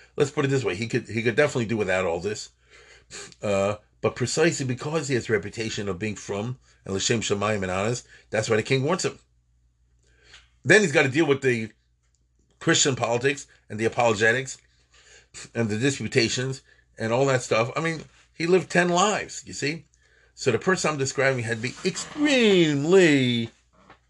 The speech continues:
organized, disciplined, productive. Either he wrote a ton or he dictated a ton.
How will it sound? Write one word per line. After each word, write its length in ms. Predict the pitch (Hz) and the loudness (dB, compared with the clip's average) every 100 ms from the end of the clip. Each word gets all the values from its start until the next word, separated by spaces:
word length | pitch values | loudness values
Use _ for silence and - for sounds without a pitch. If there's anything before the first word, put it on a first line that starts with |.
| _ _ _ _ _ - | _ _ _ _ _ -4
organized, 580 | 147 156 139 135 127 107 | 4 6 6 2 0 0
disciplined, 580 | 156 160 131 127 120 117 - - - | -2 -2 -2 -2 -2 -4 -12 -20 -14
productive. 680 | - 107 139 131 135 120 - _ _ _ _ - _ - - - _ | -6 4 6 6 2 0 -2 _ _ _ _ -20 _ -20 -20 -20 _
Either 240 | - 127 110 | 0 2 4
he 160 | 135 | 2
wrote 280 | 143 143 151 | 8 8 8
a 40 | 135 | 4
ton 320 | 151 139 139 | 0 0 0
or 160 | 110 | -2
he 80 | 107 | -6
dictated 520 | 95 147 - 147 131 | -6 -8 -6 -6 -4
a 80 | 120 | -4
ton. 340 | 117 131 127 | -4 0 0